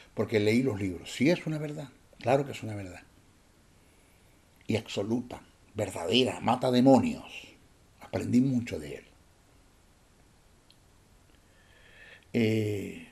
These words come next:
por el, por el pecado que hizo, ¿deja de ser una verdad? No, sigue siendo una verdad. Lo que está escrito sigue siendo una verdad. Aún, es más, en el peor de los casos,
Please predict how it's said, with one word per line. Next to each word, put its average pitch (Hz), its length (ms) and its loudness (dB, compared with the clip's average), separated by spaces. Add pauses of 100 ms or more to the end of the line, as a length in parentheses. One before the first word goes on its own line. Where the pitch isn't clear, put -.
(100)
por 139 140 10
el, 131 120 4
por - 380 2
el 123 100 2
pecado 139 460 0
que 131 120 4
hizo, 127 540 -4 (520)
¿deja 123 420 4
de 120 120 0
ser 127 220 4
una 127 160 -2
verdad? 131 360 -2 (600)
No, 147 320 -2 (440)
sigue 151 300 0
siendo 156 280 2
una 151 100 -2
verdad. 143 300 -6 (460)
Lo 110 100 -10
que - 80 -10
está 143 140 -4
escrito 143 300 -4
sigue 131 220 0
siendo 127 200 -2
una 123 80 -4
verdad. 110 280 -6 (760)
Aún, 151 360 8
es 139 180 -2
más, 131 220 2 (380)
en 127 180 8
el 127 180 8
peor 156 460 8
de 185 80 4
los 160 140 -2
casos, - 360 -6